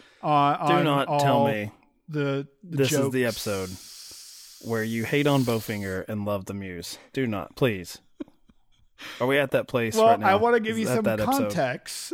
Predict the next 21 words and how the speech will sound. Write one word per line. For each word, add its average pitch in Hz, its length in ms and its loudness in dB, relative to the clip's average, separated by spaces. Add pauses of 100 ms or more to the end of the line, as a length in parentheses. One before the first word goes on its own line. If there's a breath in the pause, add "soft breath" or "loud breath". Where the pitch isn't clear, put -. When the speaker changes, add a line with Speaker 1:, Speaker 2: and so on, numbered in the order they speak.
Speaker 1:
you 254 220 -2
know, 151 180 0
for 156 220 -2
that. 147 420 2
<laughs> - 40 -20 (200)
Uh, 196 160 -4
and 226 140 4
I'm 254 80 4
not 302 180 4
gonna, 262 160 4
I'm 240 140 6
not, 240 280 4
like, 202 200 2
super 175 280 -2
negative 156 380 0
on 135 220 2
it. 135 180 0 (380 soft breath)
It's 208 160 2
a 208 40 6
near 170 240 4
miss, - 540 -6